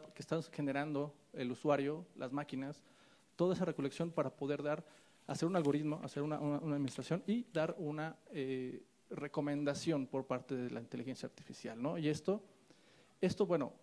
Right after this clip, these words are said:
eh, ya lo vemos en, en diferentes aplicaciones que, que, que usamos, por ejemplo, Waze. Waze ut-, utiliza un poco de esto,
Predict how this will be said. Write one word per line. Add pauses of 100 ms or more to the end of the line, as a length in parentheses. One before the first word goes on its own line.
(160)
eh,
ya
lo
vemos
en,
en
diferentes
aplicaciones (160)
que,
que,
que
usamos,
por
ejemplo,
Waze. (200)
Waze
ut-,
utiliza
un
poco
de
esto,